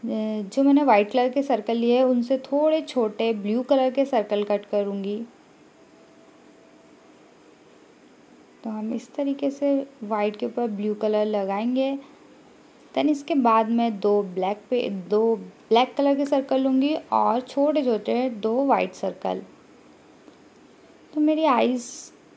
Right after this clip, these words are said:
का सारा material complete हो गया है। अब मैं ले रही हूँ यहाँ पर इसकी चोंच बनाने के लिए paper ले रही हूँ। चोंच को इंग्लिश में beak कहते हैं। तो फिर अब मैं यहाँ पर पहले ड्रॉ कर लूँगी ताकि हमें इसे cut करने में आसानी हो।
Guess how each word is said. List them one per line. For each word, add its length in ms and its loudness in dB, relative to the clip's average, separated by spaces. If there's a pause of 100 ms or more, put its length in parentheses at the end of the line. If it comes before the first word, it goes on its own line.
(140)
का 160 2
सारा 300 0
material 400 0
complete 480 0
हो 140 0
गया 260 2
है। 300 2
अब 60 2
मैं 220 4
ले 220 6
रही 200 2
हूँ 140 0
यहाँ 260 -4 (160)
पर 320 2
इसकी 460 -4 (120)
चोंच 260 -2
बनाने 440 2
के 180 -2
लिए 160 0
paper 340 -2
ले 180 4
रही 200 2
हूँ। 200 2 (1000)
चोंच 300 0
को 140 -4
इंग्लिश 420 2
में 160 -2
beak 200 -2 (100)
कहते 340 -4
हैं। 500 -2 (140)
तो 280 -6 (180)
फिर 220 -4
अब 80 -4
मैं 300 -2
यहाँ 140 0
पर 160 -6
पहले 300 0
ड्रॉ 300 0
कर 180 -2
लूँगी 420 -2 (360)
ताकि 260 -6
हमें 220 -4
इसे 160 -8
cut 260 -4
करने 300 -4
में 120 -2
आसानी 500 -4
हो। 240 2